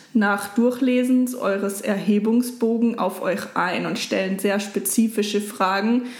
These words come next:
und beginnen bereits schon miteinander zu besprechen, welche Ernährungsweise, welcher Trainingsplan passt in euren Alltag.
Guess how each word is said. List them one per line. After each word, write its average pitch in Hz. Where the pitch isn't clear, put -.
und 214
beginnen 226
bereits 220
schon 233
miteinander 208
zu 214
besprechen, 220
welche 233
Ernährungsweise, 214
welcher 220
Trainingsplan 214
passt -
in 208
euren 208
Alltag. 220